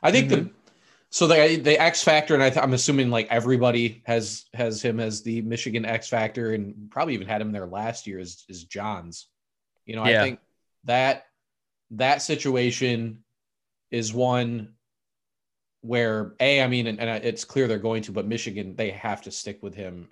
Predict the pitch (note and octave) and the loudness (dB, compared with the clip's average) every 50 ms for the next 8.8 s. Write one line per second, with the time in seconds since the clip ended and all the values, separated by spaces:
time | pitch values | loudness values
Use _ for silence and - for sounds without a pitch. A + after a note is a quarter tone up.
0 | _ - F#2+ F#2 F#2 F2+ F2+ - - A2 F#2+ F#2+ - G#2+ G#2 - G2+ F2+ - - | _ -16 -16 -14 -14 -14 -14 -10 -8 -8 -8 -8 -12 -16 -14 -14 -14 -14 -12 -14
1 | G2 F2 F2+ F2 F#2 F2 F2 F2+ F2+ F2+ - - - G#2+ G2 G#2 A#2+ A#2 - A#2 | -12 -12 -12 -14 -14 -14 -14 -14 -14 -16 -16 -16 -14 -8 -4 -2 -2 -2 -2 -4
2 | G#2+ G#2 - - _ _ _ _ _ _ _ _ _ _ _ _ _ _ _ - | -6 -8 -10 -16 _ _ _ _ _ _ _ _ _ _ _ _ _ _ _ -6
3 | A2 A#2 A2 A#2+ G#2 - G#2+ F2+ F#2 F#2 A2 G#2+ G2+ G#2 G#2+ A2 G#2 F#2 - G2+ | -6 -4 -4 -6 -8 -8 -10 -12 -12 -10 -10 -8 -6 -6 -4 -4 -4 -4 -6 -10
4 | G2+ F2+ G#2 G2 F2 - - - G#2 F#2+ - - - - F2 D#2+ F2 E2+ E2+ E2 | -10 -8 -6 -6 -8 -8 -8 -6 -6 -6 -6 -10 -14 -14 -10 -10 -10 -10 -10 -14
5 | E2+ E2 _ _ _ _ _ _ _ _ _ _ _ _ - - G#2+ F#2+ F#2+ F#2 | -16 -20 _ _ _ _ _ _ _ _ _ _ _ _ -10 -8 -8 -8 -8 -10
6 | E2 E2+ F2+ F2+ F2 F2 E2+ F2 G#2 - - A2 G#2+ G#2+ G#2+ - - _ - A#2 | -10 -10 -8 -8 -6 -4 -2 0 0 0 0 -2 -6 -6 -8 -10 -12 _ -16 -12
7 | - A#2 A2 A2+ A2 G#2 B2 A2+ G#2 - - A2+ - A2 G#2 F#2 G2+ G#2 G2+ G2 | -10 -6 -4 -4 -4 -2 -2 -2 -4 -2 -4 -4 -2 -2 -6 -4 -4 -4 -4 -4
8 | - - G#2 G2 G2 G2 G2 - - G#2 F#2+ F#2 F#2 F2+ - | -6 -6 -6 -6 -6 -8 -10 -10 -8 -8 -8 -8 -8 -10 -12